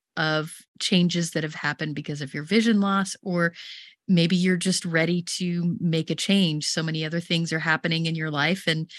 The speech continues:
now you're ready to, "I always wondered what it would be like to do this job, and I'm ready to try that now." What can you do to get new job skills, to find new ways to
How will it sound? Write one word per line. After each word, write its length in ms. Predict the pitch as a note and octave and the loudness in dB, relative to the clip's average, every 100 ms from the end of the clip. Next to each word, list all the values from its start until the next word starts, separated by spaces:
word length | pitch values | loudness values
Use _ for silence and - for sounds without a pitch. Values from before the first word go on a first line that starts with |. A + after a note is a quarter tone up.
| - - - | -20 -10 -2
now 440 | D#3 D3+ D#3 D#3+ | 2 2 2 -2
you're 240 | F3 F3 E3 | -2 0 2
ready 400 | D#3+ D#3 E3 E3 | 2 2 0 -4
to, 400 | - F3 E3 D#3+ - - - | -2 0 0 -2 -8 -18 -4
"I 140 | D#3+ | 2
always 360 | F3+ G#3 G#3+ F#3+ | 4 6 6 4
wondered 440 | F3+ G#3+ A3 A3 | 4 6 8 4
what 180 | F#3+ F#3+ | 2 0
it 80 | G3+ | 0
would 160 | F#3 G3 | -2 -2
be 140 | G#3 | -2
like 400 | F#3+ G#3 F3 - | 2 0 0 -4
to 120 | - | -4
do 240 | F3 F#3+ F#3 | 0 2 4
this 320 | G3 B3+ - | 4 4 2
job, 400 | D3+ B2 A#2 - | -2 -2 -4 -6
and 80 | C#3+ | -6
I'm 140 | D3+ | -2
ready 200 | E3 E3+ | 0 0
to 100 | F3 | -2
try 320 | E3+ F3 F#3 | -2 2 2
that 200 | E3+ D3 | 2 -2
now." 280 | D#3 C#3+ C#3+ - - - _ | -4 -6 -8 -10 -16 -18 _
What 460 | - F3 F#3 A3 - _ _ _ - | -6 0 4 4 2 _ _ _ -6
can 280 | - G#3+ G3 | 2 4 4
you 680 | F3+ F#3 F#3 F#3 F3+ F3 - _ _ F#3 D#3 | 2 0 0 -2 -2 -6 -12 _ _ -6 -2
do 580 | F3 A#3+ F#3+ D3+ D3 E3+ - - - | 4 6 6 2 -4 -8 -14 -20 -12
to 180 | - F3 - | -4 -4 -2
get 280 | - F3 - _ _ _ - | 2 4 2 _ _ _ 0
new 480 | G3 E3 F#3 A3 C4+ | 2 6 8 8 8
job 360 | G3 E3+ C3+ C#3+ | 4 -2 -4 -8
skills, 460 | - - - D3 | -10 -10 -10 -8
to 100 | - | -6
find 480 | E3+ - E3+ F3 E3+ | -4 2 4 4 4
new 220 | E3+ F#3+ | 4 2
ways 400 | F#3+ E3+ D#3+ D#3+ | 2 0 0 -4
to 480 | - - F3 E3 D#3+ | -4 -4 -2 -4 -6